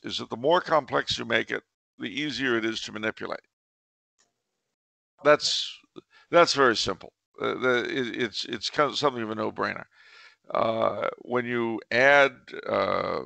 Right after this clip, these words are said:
mail-in votes, online votes, uh, you, you can vo-, your vote counts, uh, as long as it gets in by, um, you know, by, uh,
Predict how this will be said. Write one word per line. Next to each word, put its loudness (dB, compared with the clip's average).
mail-in 6
votes, 2
online 6
votes, -6
uh, 0
you, -8
you -4
can -6
vo-, -4
your -2
vote 6
counts, 4
uh, 4
as -4
long 4
as -4
it -10
gets -4
in -2
by, 4
um, 0
you -6
know, -2
by, 0
uh, -2